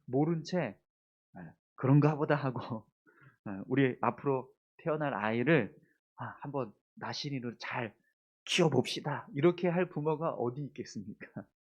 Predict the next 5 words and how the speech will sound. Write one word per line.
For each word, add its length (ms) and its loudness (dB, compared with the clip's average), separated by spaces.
그죠? 280 -10
예. 40 -16
그래서 300 4
마노아가 760 0
하나님께 680 0